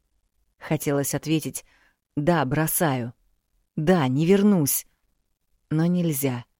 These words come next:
Надо доиграть до конца. Алекс полезла с поцелуями, но теперь, когда человеческая половина пришла в согласие со зверем,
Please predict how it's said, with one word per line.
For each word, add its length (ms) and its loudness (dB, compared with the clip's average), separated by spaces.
Надо 260 0
доиграть 640 -2
до 140 -4
конца. 580 -6
Алекс 400 0
полезла 440 4
с 80 -6
поцелуями, 800 0
но 80 2
теперь, 380 -2
когда 260 0
человеческая 720 0
половина 480 2
пришла 360 -2
в 40 -8
согласие 540 0
со 180 -2
зверем, 420 0